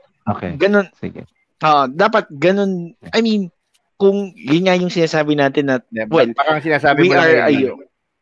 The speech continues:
Speaker 3: Ang sinasabi mo
Speaker 1: Hmm.
Speaker 3: lang, it doesn't matter kung ano yung opinion mo. Ang
Speaker 2: Oo.
Speaker 3: pinag-usapan lang natin dito is magkaiba man tayo ng opinion, di ba? Magkaiba man tayo ng opinion,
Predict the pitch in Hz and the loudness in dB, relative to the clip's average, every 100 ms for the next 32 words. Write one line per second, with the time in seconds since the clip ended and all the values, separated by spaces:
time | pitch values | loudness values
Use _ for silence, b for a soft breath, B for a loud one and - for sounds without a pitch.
0 | _ _ _ _ 127 139 139 131 131 127 | _ _ _ _ -10 -8 -2 -2 -2 -4
1 | 113 104 104 113 135 135 147 143 123 113 | -4 -6 -10 -8 -4 -2 -4 -4 -6 -6
2 | 110 104 - 113 120 123 120 127 113 107 | -8 -10 -12 -14 -10 -10 -10 -10 -10 -10
3 | 98 101 113 110 - _ _ _ _ - | -10 -8 -6 -8 -14 _ _ _ _ -10
4 | 151 147 139 170 196 165 143 139 143 143 | -6 0 2 4 4 2 0 0 -2 -2
5 | 143 135 131 131 117 107 113 117 - b | -4 -6 -6 -12 -8 -8 -8 -10 -12 b
6 | b b _ _ - 120 117 131 120 117 | b b _ _ -10 -8 -4 -2 0 -2
7 | - 139 120 135 180 175 170 170 160 143 | -8 -8 -4 -2 -2 0 0 -2 -4 -4
8 | 143 131 120 98 95 98 _ 95 95 92 | -6 -6 -6 -8 -10 -14 _ _ -10 -10
9 | 98 104 104 104 120 156 151 143 139 131 | -12 -8 -8 -6 -8 -6 -6 -6 -8 -10
10 | 120 120 110 98 | -10 -10 -10 -14